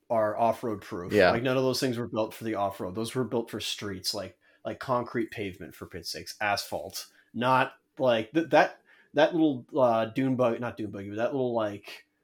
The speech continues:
Speaker 1: um, Jeep or rig, whatever it was, that thing was, that truck was meant for, like, the outdoors
Speaker 2: Yeah.
Speaker 1: and, like, th-, that terrain, but with that cool suspension and all that, like, let's go and lift kit.
Speaker 2: Okay, now I got some more problems here too.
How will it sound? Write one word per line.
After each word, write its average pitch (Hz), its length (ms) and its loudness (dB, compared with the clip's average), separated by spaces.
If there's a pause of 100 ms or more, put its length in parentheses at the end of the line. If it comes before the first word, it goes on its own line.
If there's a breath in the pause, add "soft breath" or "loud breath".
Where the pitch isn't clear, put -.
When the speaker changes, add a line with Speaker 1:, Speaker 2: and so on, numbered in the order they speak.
(180)
Speaker 1:
um, 104 640 -6
Jeep 123 380 -6
or 110 120 -4
rig, 107 280 -4
whatever 101 340 -8
it 95 80 -12
was, 101 220 -8
that 135 200 4
thing 123 220 0
was, 101 380 -10
that 123 160 -4
truck 131 260 0
was 101 160 -4
meant 104 240 -8
for, 101 160 -8
like, 90 360 -10
the 107 120 -2
outdoors 98 500 -8
Speaker 2:
Yeah. 90 200 2 (360)
Speaker 1:
and, 98 220 -10
like, 98 220 -10
th-, 104 160 -10
that 107 180 -6
terrain, 98 460 -10
but 95 280 -16 (480)
with 123 120 -6
that 127 260 0
cool 139 240 0
suspension 120 600 -4
and 127 60 0
all 123 180 2
that, 139 200 0
like, 104 140 -6
let's 107 160 -6
go 104 320 -8 (100)
and 107 160 -12
lift 113 160 -8
kit. 127 180 -4 (640)
Speaker 2:
Okay, 92 440 -6
now 98 200 0
I 107 140 -2
got 117 240 4
some 110 160 -2
more 107 140 4
problems 98 440 2
here 98 220 2
too. 85 480 2